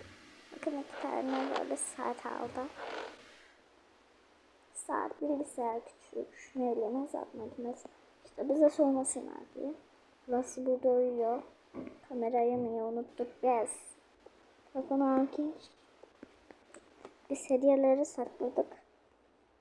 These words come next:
Hediyeyi falan gösteremedik ama sonra göstereceğiz. Daha hazırlık falan yapacağız. Evet. Evet arkadaşlar. Bakın hediyeleri şuraya sakladık.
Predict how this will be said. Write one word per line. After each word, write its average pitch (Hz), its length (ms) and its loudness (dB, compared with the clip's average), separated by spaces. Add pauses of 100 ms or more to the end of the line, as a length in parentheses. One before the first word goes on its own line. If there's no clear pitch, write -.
(500)
Hediyeyi 285 320 8
falan 277 380 4
gösteremedik 277 760 6
ama 285 180 12
sonra 254 300 4
göstereceğiz. 247 640 10
Daha 247 220 10
hazırlık 240 420 4
falan 220 220 6
yapacağız. 226 580 8 (400)
Evet. 339 140 12 (800)
Evet 254 280 -2
arkadaşlar. 247 640 0 (1040)
Bakın 294 300 0
hediyeleri 262 640 4 (520)
şuraya 277 160 2
sakladık. - 520 -8